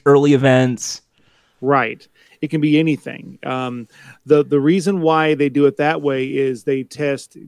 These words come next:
Speaker 2: but the subject is to test the depth of your knowledge. And then general knowledge is the breadth of your knowledge.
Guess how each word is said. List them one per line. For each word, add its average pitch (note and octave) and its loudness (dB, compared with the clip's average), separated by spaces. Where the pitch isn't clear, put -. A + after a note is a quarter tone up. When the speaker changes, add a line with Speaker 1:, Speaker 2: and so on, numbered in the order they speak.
Speaker 2:
but C3+ -6
the C#3 -4
subject D#3+ 0
is D3 -6
to C#3+ -4
test C#3+ -4
the B2+ -6
depth E3 -2
of B2 -6
your B2 -6
knowledge. A#2+ -12
And C#3+ -2
then C#3+ 2
general D#3 -4
knowledge D3+ 0
is C3+ -4
the C3 -6
breadth C3+ -4
of C3+ -14
your A#2+ -12
knowledge. A#2+ -18